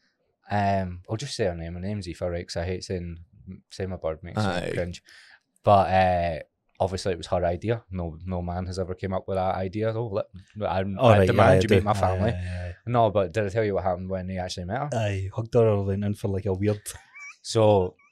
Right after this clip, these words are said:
Speaker 1: first of all, when he first came in, so she's five foot and he's six foot one and seventeen stone or whatever, sixteen stone.
Speaker 3: <laughs>
Speaker 1: Shook her hand vigorously. <laughs> Like, "Oh, nice to meet
Speaker 2: All right.
Speaker 1: you. I'm Gavin's dad." I think she knows that.
Speaker 3: <laughs>
Speaker 1: And then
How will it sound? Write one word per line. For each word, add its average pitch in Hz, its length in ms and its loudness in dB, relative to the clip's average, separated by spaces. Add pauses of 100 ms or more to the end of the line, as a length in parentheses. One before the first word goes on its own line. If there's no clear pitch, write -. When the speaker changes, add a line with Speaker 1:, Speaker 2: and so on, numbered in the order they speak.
Speaker 1:
first 135 320 6
of 131 40 -2
all, 123 140 8
when 107 140 0
he 104 80 -2
first - 240 0
came 95 160 -2
in, 101 260 0
so - 140 -6
she's 120 260 -4
five 101 300 2
foot 92 260 -2
and 92 80 -10
he's 87 280 -6
six - 240 -4
foot 92 200 -6
one 90 480 -2
and 87 300 -6
seventeen 87 440 -10
stone 85 320 -12
or 87 120 -8
whatever, 85 200 -8
sixteen - 440 -6
stone. 85 280 -8 (200)
Speaker 3:
<laughs> - 180 -20
Speaker 1:
Shook - 320 0
her 107 120 4
hand 95 380 0
vigorously. 95 720 -6
<laughs> - 40 -18 (1000)
Like, 117 160 10
"Oh, 160 260 12
nice 160 220 10
to 311 120 12
meet 151 260 10
Speaker 2:
All - 60 2
right. - 80 -4
Speaker 1:
you. - 60 -4 (340)
I'm 151 160 6
Gavin's 131 340 10
dad." 110 300 10
I 82 120 -6
think 98 140 -4
she - 100 -8
knows 104 240 -2
that. 208 1160 8
Speaker 3:
<laughs> - 40 -6
Speaker 1:
And 196 180 4
then 104 500 2